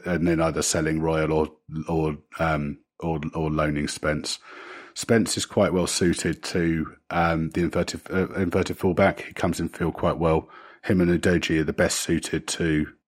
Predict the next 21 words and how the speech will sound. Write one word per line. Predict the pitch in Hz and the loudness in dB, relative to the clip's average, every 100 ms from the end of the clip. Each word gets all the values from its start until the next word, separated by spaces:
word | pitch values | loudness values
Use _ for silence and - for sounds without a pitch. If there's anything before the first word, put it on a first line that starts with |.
| - | -2
um, | 80 80 78 71 - _ - | 2 2 0 -4 -8 _ -6
uh, | 78 78 76 - _ - | 0 0 0 -4 _ -4
Postecoglou's | - - - 80 76 - | -4 -4 -6 -4 -4 -6
football, | 80 - 73 - | -8 -6 -6 -4
but | 76 - - | -6 -6 -10
obviously | 76 - - | -8 -8 -6
Spence | - 82 - | -2 -2 -2
is | - | -6
a | |
bit | - | -4
of | 69 | -4
a | 71 | -2
risk, | 76 76 - - - - 78 | -2 -2 -4 -10 -20 -4 0
um, | 76 73 71 - | 0 0 -4 -4
having | 85 76 | -4 -2
not | 78 - | -2 -2
played | - 73 | -4 -4
top | - - | -6 -6
flight | 80 - | -4 -4
football. | - 62 71 71 | -8 -6 -4 -4
So, | - 76 69 | -2 0 0